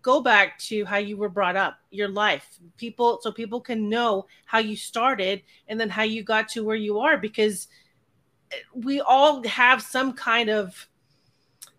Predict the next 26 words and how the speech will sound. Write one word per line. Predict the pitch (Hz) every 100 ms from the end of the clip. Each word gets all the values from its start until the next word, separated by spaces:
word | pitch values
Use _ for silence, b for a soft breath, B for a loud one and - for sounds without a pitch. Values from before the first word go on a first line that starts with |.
| _ _ _ _
some | - 302 320
kind | 381 415 403
of, | 226 - - B
I |
don't | 277
wanna | 320 320
say | 269
we | 220 226
all | 233 220
have | 214 202
some | 208
kind | 226
of | 202
trauma. | - 196 190 170 B B
We | 320
all | 302 370 427
have | - 330 -
kind | 285 277
of | 240
a |
mess | 226 226 185 -
in | -
our | 220 202
life | 185 - - - B B B
that | 190 220 214 214
we | 202 233 233 233 233 214